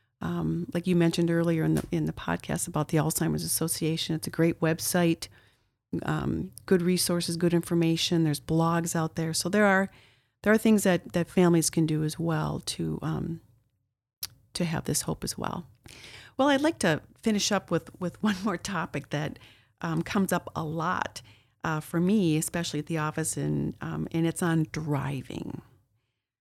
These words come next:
So do you have, um, you know, any tips or, you know, I, I, I always tell families, you know, have the, go to the doctor and have the doctor kinda write out a prescription saying that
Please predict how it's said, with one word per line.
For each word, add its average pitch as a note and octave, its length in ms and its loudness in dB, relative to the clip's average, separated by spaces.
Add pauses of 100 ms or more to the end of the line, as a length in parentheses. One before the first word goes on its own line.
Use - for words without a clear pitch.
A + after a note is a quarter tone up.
(140)
So E3 840 0
do G3 100 -6
you G#3+ 120 -2
have, A3 600 -2
um, D#3+ 580 -4 (100)
you F#3+ 140 0
know, E3+ 140 2
any F#3+ 520 0 (640)
tips - 640 -4
or, E3 560 0 (300)
you G3 140 -2
know, E3 280 4
I, E3 160 -2
I, D3+ 140 2 (160)
I F3+ 100 0
always A3 280 2
tell F#3+ 200 -2
families, D#3 540 0
you D#3+ 60 2
know, D#3+ 60 2
have G3 220 0
the, D#4+ 100 2 (140)
go F#3+ 140 0
to C4+ 80 -6
the C#4+ 60 -2
doctor A3 460 0
and F#3+ 100 2
have F#3+ 380 0 (340)
the F#3 80 -2
doctor G3+ 420 0
kinda E3+ 240 0
write F3 200 0
out F3+ 160 0
a F3 40 -2
prescription - 640 -4
saying D#3+ 460 -2
that D#3+ 320 -6